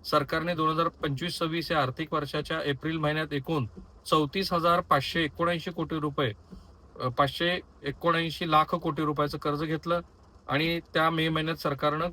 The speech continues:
जे कर्ज उचललं वगैरे त्याचे सगळे संदर्भ तपशील आहेत. आणखी थोडंसं विश्लेषणात्मक आपण बघू आणि ह्या प्रश्नाची उत्तर आपण मुळापासनं, अ, सुरुवात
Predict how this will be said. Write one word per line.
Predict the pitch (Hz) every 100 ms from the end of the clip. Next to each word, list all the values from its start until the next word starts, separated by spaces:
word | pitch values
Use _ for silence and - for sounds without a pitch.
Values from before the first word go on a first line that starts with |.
| -
जे | 151
कर्ज | 147 143 151
उचललं | 151 143 160
वगैरे | 160 151 196
त्याचे | 180 190
सगळे | 185 165
संदर्भ | 170 - 135 143 151 143
तपशील | 127 -
आहेत. | 151 160
आणखी | 160 156
थोडंसं | - 180 196 202 202
विश्लेषणात्मक | 185 147 160 151 156 143 151 135
आपण | 135 127
बघू | 110 101 135 - - - - - - - - - - - - - - - - - - -
आणि | 127 151
ह्या | 156 127 180
प्रश्नाची | 175 160 160 156 156
उत्तर | 143 - 151
आपण | 160 143 175
मुळापासनं, | 170 180 185 190 185 190 190 180 170 - 165 170 - - - -
अ, | 127
सुरुवात | 117 135 117